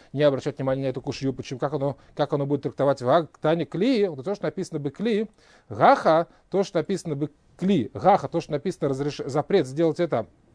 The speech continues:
инструментом здесь, это написано ещё раз,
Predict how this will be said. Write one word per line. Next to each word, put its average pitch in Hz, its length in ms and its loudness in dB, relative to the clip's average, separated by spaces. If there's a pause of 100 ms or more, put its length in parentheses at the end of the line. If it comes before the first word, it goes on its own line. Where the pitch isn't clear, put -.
(640)
инструментом 165 640 0
здесь, 131 440 2
это 127 120 -8
написано 151 380 -2
ещё 160 240 2
раз, 143 160 2